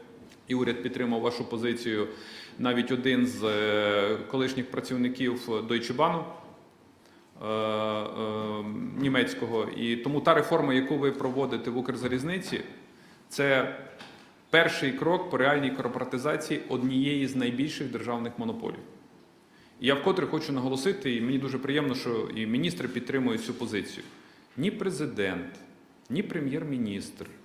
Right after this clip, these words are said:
ні міністри, ні члени парламенту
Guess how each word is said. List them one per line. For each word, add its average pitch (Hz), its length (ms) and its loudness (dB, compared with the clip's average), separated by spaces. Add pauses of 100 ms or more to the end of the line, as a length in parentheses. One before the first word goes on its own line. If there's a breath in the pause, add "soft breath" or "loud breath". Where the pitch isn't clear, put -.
(100)
ні 156 180 2
міністри, 113 720 -2 (220)
ні 180 120 -2
члени 165 380 -4
парламенту 101 800 -4